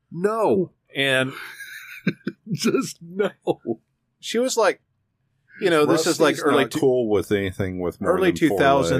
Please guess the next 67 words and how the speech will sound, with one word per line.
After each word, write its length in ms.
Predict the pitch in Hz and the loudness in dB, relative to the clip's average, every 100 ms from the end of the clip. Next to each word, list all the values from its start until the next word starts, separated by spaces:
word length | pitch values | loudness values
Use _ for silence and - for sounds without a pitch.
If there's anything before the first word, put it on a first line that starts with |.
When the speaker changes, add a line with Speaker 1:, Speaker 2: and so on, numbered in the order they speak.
| 120 | -2
Speaker 3:
legs. 20 | |
Speaker 2:
and 100 | 123 | -4
she 140 | 120 151 | -2 -2
was 140 | 139 | -2
kinda 280 | - 135 135 | -6 -6 -4
gothy 400 | 113 110 110 123 | -2 -2 -2 -2
or 120 | 113 | 0
whatever, 340 | 110 107 107 107 | 0 0 -2 -2
right? 260 | 101 107 | 0 -2
So 180 | - 120 | -2 0
we're 120 | 127 | 2
about 240 | 143 123 131 | 2 0 0
the 80 | 113 | -4
same 220 | 131 113 | -6 -4
age. 140 | 107 | -6
She 140 | 101 151 | -8 -12
was 100 | 143 | -10
really 280 | 104 120 113 | -4 -2 0
good 120 | 107 | -2
at 80 | 101 | -6
guitar, 380 | 98 135 120 113 | -4 0 0 -2
and 120 | 107 | -6
she 160 | - 107 | -10 -8
taught 200 | 98 104 | -8 -8
me 60 | |
guitar. 400 | 104 135 165 107 - | -8 -2 -2 -2 -6
And 80 | |
I 40 | 117 | -10
just 220 | 113 - | -10 -12
became 280 | 107 110 107 | -14 -12 -12
friends 320 | 110 110 107 | -10 -12 -8
with 140 | 104 104 | -8 -4
her 160 | 113 | -2
and 240 | 104 98 92 _ _ _ _ _ _ _ | -2 -6 -20 _ _ _ _ _ _ _
go 160 | 131 151 | 2 4
over 120 | 151 | 4
to 100 | 131 | 2
her 120 | 147 | 0
place, 320 | - 143 139 | 2 0 0
learn 200 | 131 135 | -2 -2
some 120 | 131 120 | -4 -6
guitar, 360 | 117 135 135 | 0 2 4
and 100 | 131 | 2
then 240 | 117 117 110 - | -2 -6 -10 -12
I'd 160 | 107 | -6
pay 100 | 127 | 0
her 120 | 131 | 0
in 120 | 123 113 | 0 -2
beer 260 | 139 117 | 0 0
because 300 | 113 110 113 107 | 0 -2 -2 -2
she 160 | 131 | -2
was 280 | 123 117 107 | 0 -2 -4
one 260 | 117 120 120 | -10 -10 -8
year 140 | 113 | -4
younger 240 | 117 123 113 | -4 -4 -6
than 120 | 104 | -6
me 80 | 104 | -8
and 80 | 104 | -10
couldn't 180 | 110 | -10
go 120 | 107 104 | -6 -6
get 200 | 107 - | -8 -4
beer. 240 | 123 104 | -2 -2
So 160 | - - | -4 -4
I'd 80 | |
go 100 | 120 | -2
get 200 | 123 147 | -2 -2
beer. 340 | 180 151 143 | 2 4 2